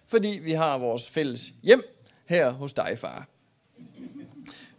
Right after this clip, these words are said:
Du lærte os jo værdien af fællesskab. Vi lærte at kombinere viden med bøn. Vi lærte at kombinere studie med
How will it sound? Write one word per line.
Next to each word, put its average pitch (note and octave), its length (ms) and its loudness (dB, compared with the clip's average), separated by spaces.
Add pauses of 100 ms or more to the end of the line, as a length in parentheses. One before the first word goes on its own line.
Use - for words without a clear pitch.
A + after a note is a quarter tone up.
Du C4 280 6
lærte G#3 340 8
os D#3 240 4
jo C3+ 300 -2
værdien C#3+ 680 2 (220)
af B2 180 0
fællesskab. A3 720 4 (1000)
Vi G#3 180 0
lærte F#3+ 340 6
at C3 200 0
kombinere C3+ 840 0
viden A#3 600 0 (440)
med B2 280 0
bøn. C#4+ 260 4 (1120)
Vi F#3+ 140 -4
lærte E3+ 300 6
at C#3+ 80 2
kombinere C3+ 540 2
studie E3+ 600 0 (280)
med D3 380 0